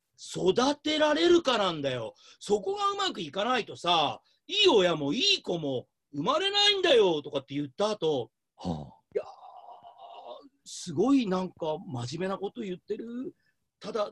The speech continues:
Speaker 1: 雑誌に書いてあったことなんだけどっていうね、
Speaker 2: <laughs>
Speaker 1: そういう、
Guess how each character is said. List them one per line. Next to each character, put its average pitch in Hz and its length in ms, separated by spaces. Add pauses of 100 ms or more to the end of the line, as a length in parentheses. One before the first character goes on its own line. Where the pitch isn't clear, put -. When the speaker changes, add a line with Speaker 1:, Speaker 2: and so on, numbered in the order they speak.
(100)
Speaker 1:
雑 151 200
誌 196 200
に 208 200
書 226 140
い 240 60
て 208 100
あ 196 40
っ 185 60
た 165 120
こ 156 100
と 180 100
な 175 140
ん - 20
だ 143 120
け 143 80
ど 131 100
っ 127 80 (240)
て 262 80
い - 20
う 254 220
ね、 254 80
Speaker 2:
<laughs> 339 400
Speaker 1:
そ 466 320
う - 20
い 359 220
う、 - 40